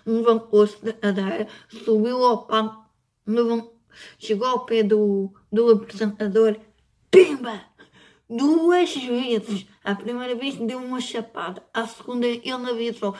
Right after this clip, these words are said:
"Não diga o nome da minha mulher na sua boca." E o outro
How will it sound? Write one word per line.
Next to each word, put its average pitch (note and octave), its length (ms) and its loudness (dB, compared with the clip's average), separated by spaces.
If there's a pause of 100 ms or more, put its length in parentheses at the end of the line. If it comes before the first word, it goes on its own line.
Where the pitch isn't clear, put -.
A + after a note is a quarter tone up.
(260)
"Não A#3 360 0
diga B3 540 -8 (320)
o A3+ 140 0
nome A#3 360 2
da G#3+ 120 -2
minha B3+ 300 -2
mulher A3 320 0
na G#3+ 140 0
sua A#3+ 320 -4
boca." G#3 400 0 (280)
E G#3 160 0
o A3 80 0
outro A3+ 500 0